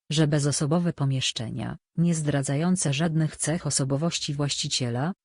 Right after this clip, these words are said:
nie powinny budzić wielkich emocji. Ostatecznie pełno takich można znaleźć w każdym katalogu czy magazynie wnętrzarskim.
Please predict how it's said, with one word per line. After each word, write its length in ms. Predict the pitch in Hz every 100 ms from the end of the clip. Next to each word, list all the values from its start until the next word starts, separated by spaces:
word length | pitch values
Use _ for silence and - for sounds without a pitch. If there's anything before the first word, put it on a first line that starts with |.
| -
nie 180 | 180 175
powinny 500 | 170 202 190 170 156
budzić 380 | 151 151 147
wielkich 420 | 147 196 190 175 135
emocji. 680 | 131 117 - - 131 143 -
Ostatecznie 760 | 180 - 160 - 220 - 185
pełno 360 | 196 190 185 143
takich 400 | 170 - 147 180
można 340 | 175 175 160
znaleźć 580 | 147 143 147 151 - -
w 100 | -
każdym 460 | 175 160 156 143
katalogu 560 | 135 143 131 143 160 151
czy 140 | -
magazynie 560 | 143 131 131 131 165 147
wnętrzarskim. 1000 | 139 131 131 - 123 123 - - 135 165